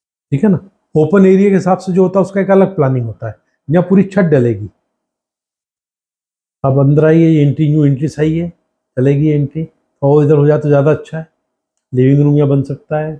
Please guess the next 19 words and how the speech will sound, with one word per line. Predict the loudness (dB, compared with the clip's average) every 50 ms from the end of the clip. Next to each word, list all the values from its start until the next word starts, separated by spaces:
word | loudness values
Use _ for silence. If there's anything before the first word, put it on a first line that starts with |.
| -12 _
टीवी | -8 -6 -4 -4
लगा | -4 -4 -4 -4
है, | -4 -6
कोई | -4 -4 -4 -4
दिक्कत | -4 -2 -4 -4 -4 -4 -6
नहीं। | -8 -8 -10 -12 _ _ _ _ _ _ _
ये | 0 0 2
दरवाजा | 2 0 0 2 0 2 2 2 0
न | 0 -2
स्टडी | -4 -6 -6 -4 -4 -4 -4
कम | -4 -4 -4 -4 -4 -8 -12 _ _ _
पूजा | 0 2 2 2 2
रूम | 2 0 0 -2
है, | -2
थोड़ा | -4 -2 -2 0 0 2
दरवाजा | 0 0 2 2 2 0
इधर | 0 0 -2
कर | -2 -2 -2
दें, | 0 0 -2